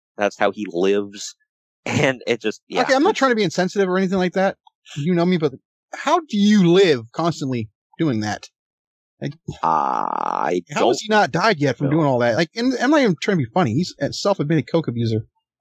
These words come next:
Speaker 1: Yeah,
Speaker 2: Like,
Speaker 1: he
Speaker 2: if
Speaker 1: said
Speaker 2: he's,
Speaker 1: he
Speaker 2: if he's been doing this since,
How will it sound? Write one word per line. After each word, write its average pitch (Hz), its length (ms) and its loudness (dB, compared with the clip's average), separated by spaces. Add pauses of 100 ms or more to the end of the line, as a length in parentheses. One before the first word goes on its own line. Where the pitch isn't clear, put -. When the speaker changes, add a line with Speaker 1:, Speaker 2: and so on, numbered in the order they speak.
(300)
Speaker 1:
Yeah, 139 380 2
Speaker 2:
Like, 185 140 0
Speaker 1:
he - 60 2
Speaker 2:
if 220 60 2
Speaker 1:
said 156 140 2
Speaker 2:
he's, 143 120 -4
Speaker 1:
he 269 60 4
Speaker 2:
if 349 60 -2
he's 381 100 2
been 277 140 4
doing 277 220 4
this 190 160 2
since, - 260 -4